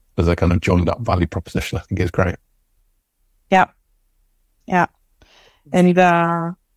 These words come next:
Speaker 2: yeah, we, we, we need to create surprise to, uh, to, to our customer because, uh,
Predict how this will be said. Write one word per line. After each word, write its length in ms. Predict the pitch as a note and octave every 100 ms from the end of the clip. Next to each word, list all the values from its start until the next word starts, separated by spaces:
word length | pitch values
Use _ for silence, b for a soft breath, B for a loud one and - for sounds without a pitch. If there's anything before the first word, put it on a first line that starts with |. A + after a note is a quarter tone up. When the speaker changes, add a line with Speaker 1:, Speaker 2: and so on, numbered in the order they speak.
| _ _ _ _ _
Speaker 2:
yeah, 160 | G3 G3+
we, 280 | F3 E3+ E3 - _ -
we, 720 | F3 E3+ E3+ E3+ F3 - - _ _ _ _ _ _ _ _
we 220 | - G3
need 160 | G3+ G3+
to 100 | G3+
create 480 | - F#3+ F#3 F#3 -
surprise 920 | - - E3+ - F#3+ F3+ F3+ F3 -
to, 260 | - F3 E3+
uh, 140 | E3 D#3+
to, 280 | - E3
to 180 | D#3 -
our 120 | E3
customer 500 | D#3+ E3+ - E3+ F3
because, 380 | F#3 E3+ - D#3
uh, 280 | D#3+ D#3 D#3